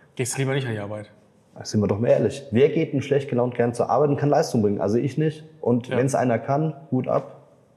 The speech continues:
Speaker 2: Ich nicht.
Speaker 1: Ja, ja, aber es ist gut. Aber ich glaub, das war gut, dass du bis neunundzwanzig, äh, so auf Sport fokussiert warst, weil das, was du da mitgenommen hast, selbst wenn man's nicht genau weiß, das, was man dort spürt und erlernt und lebt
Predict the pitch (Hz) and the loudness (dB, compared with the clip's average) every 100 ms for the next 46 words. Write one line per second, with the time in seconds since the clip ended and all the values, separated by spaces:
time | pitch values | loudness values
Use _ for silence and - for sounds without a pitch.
0 | _ _ _ - 113 110 107 - - - | _ _ _ -6 -4 -2 -4 -6 -12 -20
1 | - 127 127 - - - - 151 143 143 | -6 -4 -4 -6 -18 -10 -6 -2 -2 -2
2 | 135 - 190 175 143 139 160 - - - | -4 -6 -4 -2 -4 -2 -4 -6 -16 -20
3 | - - - - - 123 139 147 143 143 | -20 -20 -20 -20 -10 -4 -2 -2 -4 -4
4 | 131 135 139 160 143 131 127 - - - | -6 -4 -4 -2 -4 -4 -6 -8 -8 -2
5 | 123 120 117 120 120 - - - 180 131 | -2 -2 -4 -4 -2 -2 -4 -4 -2 -2
6 | 117 110 113 110 120 147 - - 120 127 | -4 -6 -8 -6 -6 -6 -12 -14 -6 -4
7 | 127 143 147 147 143 127 120 131 185 - | -2 -4 -4 -6 -4 -2 -2 -2 -4 -4
8 | 127 127 123 117 104 - - - - - | -4 -2 -2 -4 -8 -12 -20 -20 -20 -20
9 | - _ _ - _ _ - 156 170 160 | -20 _ _ -20 _ _ -2 0 2 0
10 | 143 135 - 143 - 120 120 110 123 147 | -2 -2 -6 -8 -4 -2 -2 -2 -2 0
11 | 117 117 131 127 123 - 117 110 110 - | -2 -4 -4 -4 -6 -6 -6 -4 -6 -8
12 | - 175 147 113 127 - 117 135 127 110 | -4 0 0 0 -4 -4 -2 -2 -2 -6
13 | - 113 104 135 123 - - | -8 -8 -2 0 -2 -4 -16